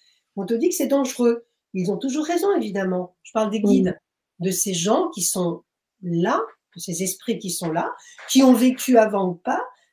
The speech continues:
Speaker 1: mais qui sont là pour nous guider une fois de l'autre côté, pour guider notre existence, euh, nous éviter de tomber dans les pièges, dans les choses trappes, dans les pièges, dans les,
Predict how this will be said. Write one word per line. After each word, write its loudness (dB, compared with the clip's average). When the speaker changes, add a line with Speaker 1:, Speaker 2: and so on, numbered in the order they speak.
Speaker 1:
mais -8
qui -10
sont -6
là -2
pour -4
nous 0
guider -4
une -2
fois -2
de -4
l'autre -6
côté, -6
pour -6
guider -4
notre -2
existence, -4
euh, -4
nous 2
éviter -2
de -8
tomber 2
dans 0
les -2
pièges, -4
dans -6
les -4
choses -8
trappes, -12
dans -6
les -4
pièges, -8
dans -6
les, -6